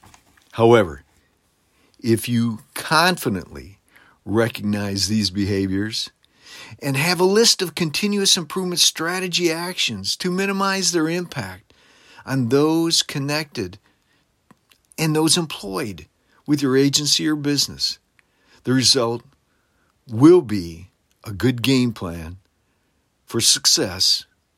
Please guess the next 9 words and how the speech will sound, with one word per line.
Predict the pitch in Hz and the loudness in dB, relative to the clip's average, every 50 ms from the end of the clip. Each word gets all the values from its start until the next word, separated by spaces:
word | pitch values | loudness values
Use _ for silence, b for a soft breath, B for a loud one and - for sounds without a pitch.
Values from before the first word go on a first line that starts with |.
| _ _ - | _ _ -4
every | 107 107 104 107 107 | -2 0 0 0 0
day, | 101 104 101 95 90 92 95 95 98 - _ _ _ _ _ _ _ _ _ _ _ _ _ _ _ _ _ _ - | 0 -2 -2 -2 -4 -6 -8 -10 -12 -16 _ _ _ _ _ _ _ _ _ _ _ _ _ _ _ _ _ _ -12
every | - 85 - 80 85 90 85 78 | -8 -8 -8 -6 -6 -8 -8 -8
day. | 71 73 69 67 65 67 82 90 - _ _ _ _ _ _ _ _ _ _ _ _ _ _ | -8 -8 -10 -10 -12 -16 -18 -20 -20 _ _ _ _ _ _ _ _ _ _ _ _ _ _
Have | - 104 101 104 98 | -10 -8 -6 -6 -4
a | 104 101 | -4 -4
strategic | - - - 104 98 - - - 110 101 90 - 104 104 - - - _ _ - | -4 -4 -4 -4 -6 -4 -4 -4 -4 -2 -2 -2 -4 -4 -4 -8 -16 _ _ -12
action | - 101 95 95 95 - - - 95 90 92 | -10 -10 -10 -6 -4 -4 -2 -2 -4 -6 -8
plan. | - - 98 82 76 71 65 58 62 | -10 -10 -8 -8 -8 -10 -12 -14 -18